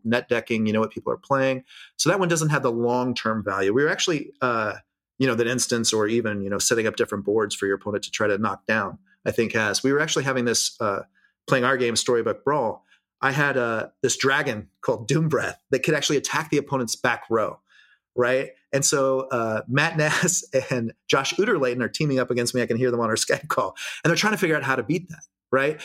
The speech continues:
So it's still a ton of interaction, right? They're like, "Okay, what do we put in the back row?" Knowing that it's gonna get hit, yada, yada, yada. And that's a lot of interactive fun, right? Just having kind of the, "We're gonna fight and then we're gonna do it again" in an auto battler, but now I know what pieces you had, or at least I know what you had last time we interacted,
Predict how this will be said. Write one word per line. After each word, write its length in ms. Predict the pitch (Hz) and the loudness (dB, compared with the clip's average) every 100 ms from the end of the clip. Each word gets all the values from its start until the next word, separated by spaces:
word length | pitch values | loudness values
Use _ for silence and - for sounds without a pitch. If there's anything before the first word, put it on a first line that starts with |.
| - | -10
So 160 | - 185 | 0 2
it's 80 | 175 | 2
still 260 | - 294 240 | 0 0 0
a 80 | |
ton 300 | 156 - 185 | -2 0 2
of 60 | 196 | 2
interaction, 560 | 160 135 165 175 117 104 | 2 2 0 0 -2 0
right? 100 | 113 | 0
They're 120 | 127 | 2
like, 160 | 131 120 | 0 0
"Okay, 160 | 127 | 0
what 100 | 117 | 2
do 60 | 131 | 2
we 80 | 127 | 0
put 80 | |
in 40 | - | -2
the 40 | |
back 220 | 117 117 - | 0 0 0
row?" 160 | 123 | 0
Knowing 260 | 117 120 117 | 0 0 0
that 80 | 110 | -2
it's 80 | - | -2
gonna 140 | 101 | -2
get 140 | 98 | -4
hit, 280 | - 160 151 | 0 0 2
yada, 180 | 131 113 | 0 2
yada, 140 | 113 | 2
yada. 380 | 113 147 113 104 - - - _ - | 2 2 0 -2 -8 -20 -20 _ 0
And 120 | 165 | 2
that's 180 | 202 202 | 2 2
a 40 | |
lot 300 | 175 147 151 | 2 2 0
of 60 | 151 | 0
interactive 520 | 143 135 127 127 117 | 0 0 0 0 -4
fun, 320 | - 156 131 | -2 0 0
right? 200 | 113 117 | 0 0
Just 240 | 117 135 - | 0 -4 0
having 460 | 147 156 143 127 - _ _ _ _ _ - | 0 0 0 -2 -6 _ _ _ _ _ 0
kind 160 | 151 | 2
of 80 | 135 | 2
the, 420 | 135 127 127 120 - - | 2 2 2 -2 -4 0
"We're 100 | 143 | 0
gonna 140 | 143 | 0
fight 360 | - 135 156 156 | 0 0 0 0
and 80 | 147 | 0
then 60 | |
we're 60 | 135 | 2
gonna 120 | 131 | 0
do 100 | 135 | 0
it 60 | 120 | 0
again" 300 | 110 120 151 | 0 0 0
in 100 | 110 | 0
an 80 | |
auto 160 | 107 117 | 0 0
battler, 420 | 143 151 196 226 - | 0 0 0 -2 -2
but 100 | 131 | -2
now 240 | 135 143 | 0 0
I 120 | 143 | 0
know 220 | 139 131 135 | 0 0 2
what 180 | 131 | 0
pieces 300 | - 135 147 147 | -2 -2 0 0
you 80 | |
had, 180 | 151 160 | 2 2
or 80 | 143 | 2
at 60 | 123 | 0
least 160 | 120 | 0
I 60 | 131 | 0
know 120 | 131 | 2
what 100 | 127 | 2
you 80 | 120 | 0
had 180 | 120 107 | 0 -2
last 340 | 104 123 - | 0 0 -2
time 160 | 156 151 | 0 0
we 80 | 160 | 0
interacted, 460 | 160 165 - 196 | 0 -2 -2 -4